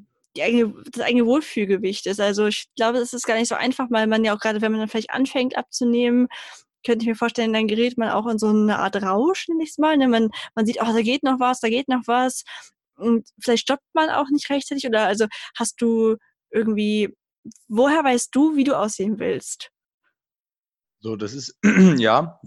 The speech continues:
Speaker 2: ähm, das ist natürlich dieses Körpergefühl, das kommt mit der Zeit.
Speaker 1: Mhm.
Speaker 2: Ähm, jetzt war's bei mir natürlich sehr drastisch, dass ich in, ne, dass ich dann fünfzig Kilo abgenommen habe. Natürlich ist es am Anfang für mich dann auch, äh, klar, dann hörst du auf einmal von Frauen, „Ja, du bist voll in Shape.“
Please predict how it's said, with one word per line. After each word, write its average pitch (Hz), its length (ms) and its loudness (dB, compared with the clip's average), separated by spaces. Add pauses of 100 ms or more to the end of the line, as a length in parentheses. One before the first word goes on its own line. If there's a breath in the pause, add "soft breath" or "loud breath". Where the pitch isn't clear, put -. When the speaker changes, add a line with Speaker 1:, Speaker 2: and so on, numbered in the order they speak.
(120)
Speaker 2:
ähm, 117 400 0
das 117 100 -4
ist 135 80 -6
natürlich 160 280 -2
dieses 127 220 -6
Körpergefühl, 175 720 -2
das - 360 -4
kommt - 200 0
mit 127 120 -6
der 120 140 0
Zeit. 92 320 -4 (300)
Speaker 1:
Mhm. 220 340 0
Speaker 2:
Ähm, 113 380 0
jetzt 120 160 -10
war's 156 180 4
bei 147 100 2
mir 139 120 2
natürlich 139 260 -2
sehr 123 100 -2
drastisch, 165 440 0
dass 127 160 -2
ich 120 160 -8
in, 113 320 -6 (100)
ne, 127 160 -8
dass 117 120 -6
ich 117 80 -6
dann 123 120 -4
fünfzig - 400 -12
Kilo 127 160 -2
abgenommen 143 380 0
habe. 139 140 -4 (260 loud breath)
Natürlich 160 400 0
ist 131 100 -4
es 123 100 -4
am 123 120 0
Anfang 151 380 -2
für 131 100 -6
mich 143 180 -2
dann 123 140 0
auch, 123 380 0
äh, 123 280 4 (440)
klar, 143 200 2
dann 110 160 -2
hörst 131 180 2
du 143 40 -8
auf 135 60 -6
einmal 127 200 -2
von 123 140 -10
Frauen, 120 260 2
„Ja, 117 100 4
du 117 60 -4
bist 117 160 -8
voll 123 160 -2
in 117 80 -4
Shape.“ 135 400 2